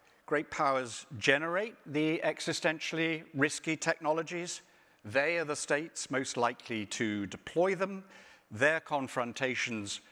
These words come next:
drive the risks of use. They are central to multilateral risk reduction,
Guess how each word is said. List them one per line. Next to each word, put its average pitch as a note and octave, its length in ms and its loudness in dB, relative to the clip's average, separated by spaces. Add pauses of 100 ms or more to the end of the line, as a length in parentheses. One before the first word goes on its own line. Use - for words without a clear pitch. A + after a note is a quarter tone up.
(180)
drive C3 720 -2
the A#2+ 80 -8
risks - 460 -4
of F2+ 120 -10
use. D3+ 500 0 (520)
They F3+ 480 0 (260)
are C3 80 0
central A2+ 800 -2 (100)
to G#2+ 400 -2
multilateral A2+ 920 -2
risk B2+ 340 -2
reduction, C#3+ 580 -2